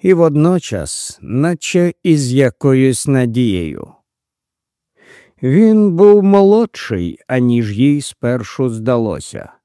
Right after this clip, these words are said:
Молодший, ніж у тій душогубці. Там, либонь, сама обстановка надає їм лиховіснішого і бувалішого вигляду, аніж насправді.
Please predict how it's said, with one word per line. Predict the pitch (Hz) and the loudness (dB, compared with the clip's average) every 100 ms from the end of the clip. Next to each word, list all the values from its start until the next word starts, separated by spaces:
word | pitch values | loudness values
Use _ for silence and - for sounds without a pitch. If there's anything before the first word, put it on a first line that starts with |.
| _ _ _ _ - | _ _ _ _ -12
Молодший, | 175 175 185 185 147 - 120 107 | -6 0 2 4 2 -4 -6 -4
ніж | 107 117 117 110 | -2 0 0 -2
у | 117 | -4
тій | - 143 143 | -4 -8 -4
душогубці. | 131 123 - 135 110 127 85 - - - _ _ _ _ _ _ _ _ _ | -2 -2 -2 -2 0 -2 -4 -12 -16 -18 _ _ _ _ _ _ _ _ _
Там, | 202 220 220 | 0 2 4
либонь, | 202 196 147 175 185 180 123 - | 4 4 4 4 4 2 -2 -6
сама | - - 156 165 165 | -4 0 2 2 0
обстановка | 160 143 - 160 160 180 104 - 110 | -2 -6 -2 0 2 -2 -4 -6 -4
надає | 110 117 113 113 131 156 | -2 -2 -2 -2 0 0
їм | 147 139 135 | 2 2 0
лиховіснішого | 123 120 - 117 107 151 165 - 160 143 160 147 151 151 - | 0 0 -2 -4 -2 -2 -4 -4 -6 -4 -2 0 2 0 -2
і | 139 | -4
бувалішого | 117 113 117 123 123 - 139 120 | -2 -2 -2 -2 -4 -4 -4 -2
вигляду, | 127 139 90 101 85 98 | -2 -2 -2 -6 -6 -6
аніж | 107 110 107 | -4 -4 -6
насправді. | 120 113 - - 117 78 62 - - | -6 -6 -8 -8 -8 -10 -14 -20 -20